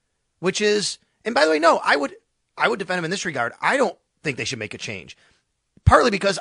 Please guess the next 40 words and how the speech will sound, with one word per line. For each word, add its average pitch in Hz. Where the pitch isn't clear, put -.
I'm 233
also 220
scared 233
about 170
what 147
the 175
<laughs> -
other -
side 196
of 190
that 110
is, 92
right? 160
Maybe 226
there 208
is 320
always 269
an 196
argument 139
to 131
be 131
made 110
that -
maybe 151
they've 143
reached 156
their 135
ceiling 156
with 120
Sean 120
McDermott. 101
I 262
respect 202
that 120
completely 117
from 123
anybody 220
who's 165
said 127
that. 76